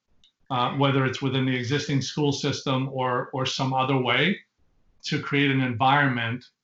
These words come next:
that aligns better to their way of learning. So we have to think about how our kids learn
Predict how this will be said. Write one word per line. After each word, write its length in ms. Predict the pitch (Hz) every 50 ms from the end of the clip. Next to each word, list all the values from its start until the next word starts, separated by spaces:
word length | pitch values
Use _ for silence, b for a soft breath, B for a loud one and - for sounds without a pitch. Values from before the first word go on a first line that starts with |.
| _ _ _ _ _ _ -
that 500 | 113 110 131 131 123 123 123 123 - - - -
aligns 520 | 135 127 123 135 131 135 135 135 139 127 110 113 110
better 300 | 123 131 131 131 131 120
to 140 | - - 131
their 280 | 110 113 123 127 123 120
way 160 | 120 120 120
of 140 | 117 110 120
learning. 320 | 127 131 131 123 113 104 - - _ _ _ _ _ _ _ _ _ _ _ _ - 175
So 200 | - - 156 143
we 120 | 139 143
have 160 | 139 147 139 -
to 60 | 139
think 240 | - - 180 180 175
about 280 | 165 135 131 127 120 -
how 400 | - 147 143 143 147 147 160 - -
our 180 | 135 135 135
kids 300 | - - 156 135 - - 123
learn 400 | 117 120 131 143 165 185 196